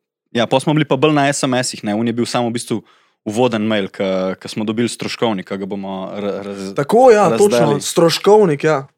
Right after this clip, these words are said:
Speaker 2: Imaš napisan?
Speaker 1: Ja. Ne, pa saj to je splošno.
Speaker 2: Aha, ja.
Speaker 1: Ve-, vem ga iz glave, imam ga drugače na onmu, ta prvemu mailu.
Speaker 2: Mhm.
Speaker 1: V bistvu stroškovnik je bil, se pravi, noč si imel varnostnike, najem prostora, delo teh dveh uporabnikov, seveda na šanku,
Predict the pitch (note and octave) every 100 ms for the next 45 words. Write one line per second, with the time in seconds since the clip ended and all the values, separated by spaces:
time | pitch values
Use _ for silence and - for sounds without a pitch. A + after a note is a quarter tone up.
0 | _ _ D3 C#3+ D#3 A3+ - - _ _
1 | _ _ E3+ A2+ - - A2 A2 G2 F#2
2 | F2 - G#2+ G2 - F#2 D3 C#3+ C#3 B2+
3 | - B2+ C3+ C3 D3 C#3 C3 C#3+ A#2 A2
4 | G#2+ A#2 G2+ A#2 A#2 A2 G#2+ G#2+ - G#2+
5 | G#2+ G2 F#2+ F#2+ - - G2+ G2 G2 F#2+
6 | F#2 - _ D3 C#3+ - _ - _ E3
7 | - E3+ C#3+ - G#3+ A3 F#3+ E3 C#3+ F#3+
8 | F3+ D#3 - - D#3 D#3 F#3 - E3+ D3+
9 | C#3 A2+ G#2 E3+ G#3 F#3+ - D#3+ D3+ -
10 | C3 A#2+ A#2 D#3+ F#3 D#3 - - C#3+ C3+
11 | B2 G2+ G2 D3+ F3 D3 D3+ C3+ C3+ C3
12 | C3+ B2+ B2 A#2+ A#2 A2 G#2 - A2 G2+
13 | G2 - D3+ E3+ - D3 B2